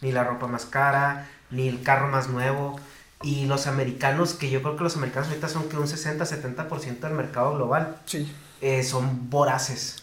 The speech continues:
Speaker 2: Sí, sí.
Speaker 1: Completamente voraces.
Speaker 2: Tienen que comprar el iPhone nuevo, tienen que tener el carro más nuevo.
Speaker 1: Sí, y lo ves, ajá, es, a mí algo que, que me causó mucho choque cuando,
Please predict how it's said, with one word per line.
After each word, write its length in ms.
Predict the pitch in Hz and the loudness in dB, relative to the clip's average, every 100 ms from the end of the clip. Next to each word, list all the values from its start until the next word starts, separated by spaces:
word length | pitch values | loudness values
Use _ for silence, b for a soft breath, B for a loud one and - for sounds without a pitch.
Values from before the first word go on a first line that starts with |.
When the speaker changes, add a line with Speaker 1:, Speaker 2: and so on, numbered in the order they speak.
| - | -8
Speaker 2:
Sí, 140 | - | -2
sí. 240 | 247 240 - | 0 0 0
Speaker 1:
Completamente 1040 | 151 147 147 151 151 151 156 151 143 151 | 2 2 0 0 0 2 0 0 -2 -2
voraces. 420 | 135 127 123 123 | 0 0 -2 -2
Speaker 2:
Tienen 180 | - 156 | -2 0
que 160 | 170 - | 0 -2
comprar 400 | 143 123 135 147 | -2 2 4 4
el 580 | 156 160 131 127 127 - | 4 4 2 0 -4 -2
iPhone 560 | 139 143 147 156 147 147 | 2 2 2 0 2 4
nuevo, 380 | 139 147 165 165 | 4 4 0 -4
tienen 180 | 151 143 | -4 -4
que 80 | 143 | -4
tener 220 | 135 127 | -4 -4
el 220 | 131 131 | -6 -4
carro 240 | 131 139 127 | -4 -2 -4
más 140 | 123 | -6
nuevo. 320 | 123 123 127 151 | -8 -8 -8 -2
Speaker 1:
Sí, 360 | 220 - - - - - | -2 -2 -10 -20 -8 2
y 120 | 160 | 6
lo 160 | 160 | 8
ves, 360 | 156 160 - - | 8 8 4 0
ajá, 360 | 160 233 226 180 | 6 8 8 4
es, 200 | 165 151 | 2 4
a 120 | 151 | 4
mí 220 | 156 160 | 6 6
algo 260 | 165 190 196 | 6 4 0
que, 800 | 190 165 151 143 131 127 127 - | 0 2 4 2 2 0 -4 -6
que 80 | 135 | -2
me 460 | 135 127 123 123 | 0 0 0 -2
causó 300 | 127 123 139 | -2 -4 -4
mucho 320 | 143 151 151 175 | -4 -4 -4 -4
choque 460 | - 170 170 175 | 0 0 0 -4
cuando, 760 | - 160 135 123 113 104 - | 0 0 2 0 0 -2 -6